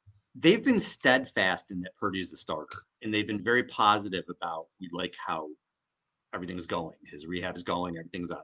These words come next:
time, whatever." It's, it's, they've been very positive in it. So when you look at it that way, as much as we wanna talk about Lance versus Darnold and,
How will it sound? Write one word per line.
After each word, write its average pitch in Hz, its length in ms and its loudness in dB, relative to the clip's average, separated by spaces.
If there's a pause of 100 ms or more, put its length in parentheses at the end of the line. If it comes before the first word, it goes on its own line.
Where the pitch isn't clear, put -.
(140)
time, 107 420 2
whatever." 92 220 -10 (240)
It's, - 240 -16
it's, - 200 -16
they've 87 140 -8
been 87 120 -8
very 95 160 -2
positive 90 500 -4
in - 60 -20
it. - 260 -20 (240)
So - 140 2
when 120 140 4
you 107 120 4
look 220 220 4
at 151 80 6
it 101 100 4
that 123 300 6
way, 78 180 -20 (540)
as 120 100 -4
much 131 240 6
as 156 120 2
we 147 120 2
wanna 127 220 4
talk 123 240 6
about 90 240 0
Lance 92 260 -10
versus 92 300 -6
Darnold 90 480 -2
and, 82 120 -10